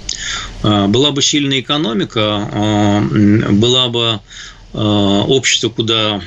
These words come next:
э, так сказать, стремились бы по кому-то, которому подражать, никто бы нас ниоткуда не выдавил.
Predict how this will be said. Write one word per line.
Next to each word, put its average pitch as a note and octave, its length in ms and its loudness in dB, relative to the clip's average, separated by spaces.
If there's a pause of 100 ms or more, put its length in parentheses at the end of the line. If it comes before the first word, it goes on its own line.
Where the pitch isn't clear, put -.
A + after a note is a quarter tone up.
(120)
э, G#2+ 320 -4
так G#2+ 120 -2
сказать, - 240 -2
стремились A#2 640 -2
бы G2+ 400 -4
по - 80 -12
кому-то, A2+ 360 -2
которому G#2+ 400 0
подражать, A#2 720 -2
никто A#2 260 -2
бы C#3 100 -2
нас A#2 220 -2
ниоткуда A2+ 420 -2
не G#2+ 160 0
выдавил. F2+ 460 -4